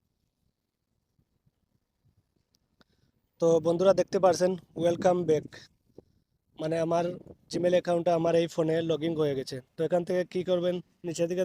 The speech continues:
দেখতে পারবেন I agree, I agree-তে ক্লিক করে দিবেন। I agree-তে ক্লিক করে দেওয়ার পরে একটু লোড নেবে।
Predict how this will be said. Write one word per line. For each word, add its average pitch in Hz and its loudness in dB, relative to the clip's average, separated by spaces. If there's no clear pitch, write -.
দেখতে 170 -8
পারবেন 180 0
I 160 0
agree, 165 -4
I 175 2
agree-তে 170 -2
ক্লিক 165 -6
করে 156 2
দিবেন। 131 -6
I 180 2
agree-তে 185 -2
ক্লিক 190 -6
করে 190 2
দেওয়ার 170 2
পরে 175 2
একটু - -6
লোড 156 2
নেবে। 160 0